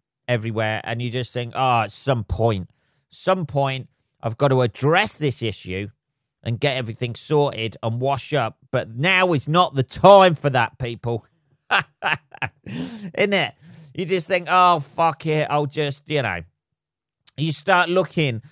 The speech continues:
at saucepan lids and thinking, "Well, I could fucking probably eat off that. It's got a little handle that I could put <laughs> underneath like that." Makes a nice little plate with a handle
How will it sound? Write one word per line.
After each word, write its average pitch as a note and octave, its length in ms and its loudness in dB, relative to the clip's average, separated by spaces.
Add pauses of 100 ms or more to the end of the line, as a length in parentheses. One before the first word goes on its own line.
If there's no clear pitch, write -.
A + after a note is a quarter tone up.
(240)
at D3+ 180 -2
saucepan D3+ 920 0
lids C3+ 480 -2
and B2 160 -2
thinking, C3+ 460 -4
"Well, B3 180 -8
I C#3+ 280 0
could A#2 260 -6 (100)
fucking A2 380 -6
probably A#2+ 600 -2
eat C3 200 -4
off C#3 260 -2
that. D#3+ 260 6
It's C3 100 -4
got C#3 220 2
a - 20 0
little C#3 240 0
handle D#3 640 0
that C#3+ 120 -2
I C3 100 -2
could B2+ 200 -6
put D3+ 200 -4 (220)
<laughs> - 240 -16
underneath F3 640 0 (100)
like D#3 200 -2
that." F#3+ 260 -2 (400)
Makes E3+ 260 -2
a E3 40 -6
nice E3+ 320 -4
little E3 180 0
plate E3 420 -2
with D#3+ 140 -4
a D#3 60 -2
handle E3+ 560 -2